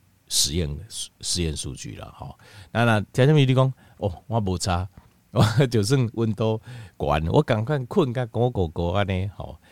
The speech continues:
第二天起来感觉神清气爽，这样子，修复，修补得很好，困，困眠的量嘛，有够，都至少六七个小时以上。那这样 OK，那就没有关系，因为每个人体质不同，大概都有调。但是实验的结果确实是温度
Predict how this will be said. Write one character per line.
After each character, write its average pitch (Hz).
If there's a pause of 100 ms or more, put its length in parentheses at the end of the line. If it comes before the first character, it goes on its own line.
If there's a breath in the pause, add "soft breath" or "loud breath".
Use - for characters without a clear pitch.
(140)
第 151
二 131
天 120
起 -
来 76
感 80
觉 76
神 95
清 117
气 107
爽， 64
这 -
样 78
子， - (240 loud breath)
修 131
复， 123
修 113
补 92
得 71
很 73
好， 92 (160)
困， 82 (400 soft breath)
困 156
眠 87
的 87
量 85
嘛， 78 (140)
有 92
够， 67
都 110
至 110
少 73 (280 loud breath)
六 117
七 107
个 104
小 65
时 -
以 64
上。 67 (140)
那 143
这 156
样 117
OK， 90
那 90
就 98
没 80
有 67
关 67
系， 76
因 107
为 139
每 127
个 98
人 107
体 92
质 78
不 82
同， 73
大 95
概 95
都 107
有 92
调。 65 (100)
但 165
是 170 (220 loud breath)
实 -
验 139
的 107
结 95
果 90
确 101
实 78
是 76
温 127
度 113